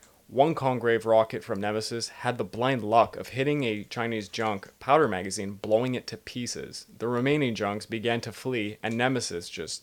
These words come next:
followed them. Honestly, if you read accounts about this ship, Nemesis, it's incredible. This terrified them. No one had ever seen a warship like this. Kushan met Elliot for another parley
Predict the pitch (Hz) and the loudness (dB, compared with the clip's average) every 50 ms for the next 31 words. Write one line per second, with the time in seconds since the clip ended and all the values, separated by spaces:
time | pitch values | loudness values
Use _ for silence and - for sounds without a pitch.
0 | _ - - - - - 104 104 107 107 101 90 90 85 76 78 - - 107 _ | _ -20 -20 -4 2 4 6 6 6 6 4 0 -4 -6 -8 -8 -10 -14 -20 _
1 | _ _ _ _ _ _ _ _ _ - 117 123 123 120 113 - - 95 87 90 | _ _ _ _ _ _ _ _ _ 4 6 6 6 6 2 0 -2 -4 -6 -10
2 | 85 87 98 - 143 143 147 147 131 120 - - 123 123 120 117 - 107 101 101 | -10 -10 -8 -4 -2 0 2 2 0 0 0 2 2 2 2 2 0 0 0 -2
3 | 107 - 95 87 - - - - 107 95 - - - - _ _ - 95 95 - | 0 -2 -4 -6 -6 -6 -2 0 0 0 0 -2 -8 -20 _ _ -4 -4 -4 -4
4 | - - - - - - _ _ _ _ _ - 120 120 - 120 113 95 - 123 | -6 -10 -10 -12 -14 -16 _ _ _ _ _ -2 -2 0 0 -2 -4 0 2 4
5 | 117 113 107 95 87 87 85 - 113 107 104 - - - - - 117 117 110 104 | 6 6 6 4 0 -2 -2 0 0 0 -2 -4 -8 -6 0 2 4 4 4 4
6 | - 92 82 85 87 85 85 90 98 104 113 120 123 123 120 110 107 101 101 92 | 2 -2 -2 -2 -4 -6 -8 -6 -4 -2 0 2 4 4 4 2 0 0 -2 -2
7 | 90 78 - - 90 87 85 92 98 98 - - - - - - 50 - - - | -2 -4 -6 -6 -6 -6 -4 -4 -4 -4 -4 -6 -10 -8 -8 -8 -8 -8 -10 -12
8 | - - - - - _ _ _ _ _ _ _ _ _ _ _ _ _ _ - | -12 -12 -12 -14 -16 _ _ _ _ _ _ _ _ _ _ _ _ _ _ -20
9 | - - - - - - - - - - 220 220 - - 202 196 190 180 170 147 | -20 -20 -20 -20 -20 -20 -20 -18 -8 -2 -2 0 2 4 6 8 8 6 6 4
10 | 123 131 127 110 95 - - - - 95 98 95 101 98 90 - - - 110 101 | 4 4 2 2 0 -4 -10 -8 -6 -4 -2 -2 -2 -4 -6 -6 -4 -2 0 0
11 | 101 107 104 101 104 - - 147 156 156 147 147 151 151 151 | 0 0 -2 -2 -4 0 2 4 4 6 4 4 4 2 0